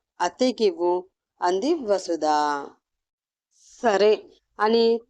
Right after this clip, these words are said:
తన రూమ్లోకి వెళ్ళింది వందన. వసుధ వైష్ణవిలకి కాఫీ కలిపి తీసుకువచ్చి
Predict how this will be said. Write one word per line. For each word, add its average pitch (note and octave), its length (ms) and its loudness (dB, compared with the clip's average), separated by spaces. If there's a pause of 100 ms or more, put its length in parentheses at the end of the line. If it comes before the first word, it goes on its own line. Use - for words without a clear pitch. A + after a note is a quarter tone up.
తన F3+ 220 0
రూమ్లోకి F#3+ 640 0
వెళ్ళింది F3 540 0 (880)
వందన. E3+ 360 -2 (1600)
వసుధ B3 420 0
వైష్ణవిలకి B3 960 0
కాఫీ E3+ 400 -4
కలిపి A3+ 320 0
తీసుకువచ్చి G3+ 840 -2